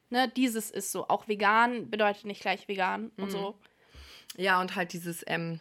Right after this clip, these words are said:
Speaker 2: klimaneutral hergestellt.
Speaker 1: Ja.
Speaker 2: Was birgt es eigentlich wirklich? Oder was
Speaker 1: Mhm.
Speaker 2: hat, ist da so der Hintergrund von? Und, äh, genau. Ähm, was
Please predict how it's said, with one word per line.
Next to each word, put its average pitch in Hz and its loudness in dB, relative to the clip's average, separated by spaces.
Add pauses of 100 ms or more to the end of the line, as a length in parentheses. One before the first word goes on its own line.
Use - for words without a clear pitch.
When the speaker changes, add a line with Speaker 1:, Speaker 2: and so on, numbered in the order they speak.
Speaker 2:
klimaneutral 170 -2
hergestellt. 175 -4 (220)
Speaker 1:
Ja. 240 -8 (140)
Speaker 2:
Was 175 -4
birgt 180 -8
es - -14
eigentlich 165 -8
wirklich? 175 -10
Oder 180 -8
was 175 -6
Speaker 1:
Mhm. 262 -6
Speaker 2:
hat, 175 -16
ist - -12
da 185 -10
so 180 -8
der 185 -4
Hintergrund 214 -6
von? 339 -4 (1300)
Und, 302 -2 (260)
äh, - -4
genau. 226 0 (1040)
Ähm, 214 2 (200)
was - 0